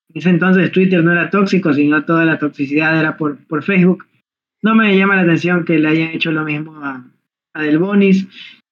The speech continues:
Eh, cuando viene de, de comentarista, pues bueno, eso sí es un poco más bochornoso porque son personas, se podría decir que con una,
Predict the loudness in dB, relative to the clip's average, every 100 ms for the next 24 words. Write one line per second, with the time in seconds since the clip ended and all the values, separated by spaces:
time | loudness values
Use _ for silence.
0 | _ -4 0 2 2 0 -4 -10 -2 2
1 | 2 4 4 4 2 2 2 2 2 2
2 | 2 0 0 2 2 2 2 2 2 2
3 | 2 2 2 0 0 -2 -6 -6 -6 -4
4 | -4 -2 0 0 0 -2 -2 -6 -8 -14
5 | _ -10 -8 -4 -4 -4 -8 -6 -8 -8
6 | -6 -6 -4 -6 -6 _ -4 -4 -6 _
7 | _ _ _ _ _ -20 -10 -6 -4 -6
8 | -8